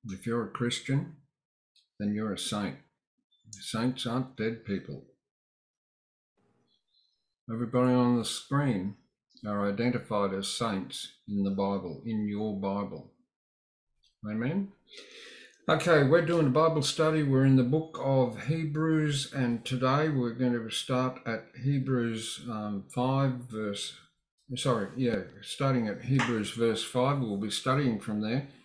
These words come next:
We'll probably recap the first part of Hebrews, um, this morning, 'cause we're in a very, um, important part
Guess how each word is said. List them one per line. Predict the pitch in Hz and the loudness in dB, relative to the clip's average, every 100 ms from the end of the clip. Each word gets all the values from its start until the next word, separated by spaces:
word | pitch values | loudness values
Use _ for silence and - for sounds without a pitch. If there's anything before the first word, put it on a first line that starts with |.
| _ _ _ _ _ _ _ - | _ _ _ _ _ _ _ -8
We'll | 104 | -8
probably | 98 139 147 | 0 2 2
recap | 113 123 135 - 131 127 - | 2 2 2 0 -2 -2 -4
the | - - | -18 -6
first | 127 131 - | -2 -2 -4
part | - 127 117 | -4 -2 -2
of | 107 110 | -4 -4
Hebrews, | 127 131 143 180 220 - - - - - - | -2 0 -2 -4 -6 -10 -20 -20 -20 -16 -10
um, | 110 110 107 104 - - - - - _ | -6 -4 -2 -4 -6 -14 -20 -20 -20 _
this | 117 107 - | -10 -8 -2
morning, | 117 143 156 139 | 0 2 0 -2
'cause | 117 101 113 | -6 -4 -4
we're | 113 113 | -2 -2
in | 110 | -2
a | 101 | -4
very, | 117 139 160 135 113 - - _ _ _ | -2 -2 0 0 -2 -6 -16 _ _ _
um, | 113 110 104 - _ - | -10 -6 -8 -10 _ -8
important | 117 - - 147 135 110 - | -6 -6 -6 -4 -4 -6 -8
part | - 127 131 113 87 78 | -14 -6 -4 -2 -4 -8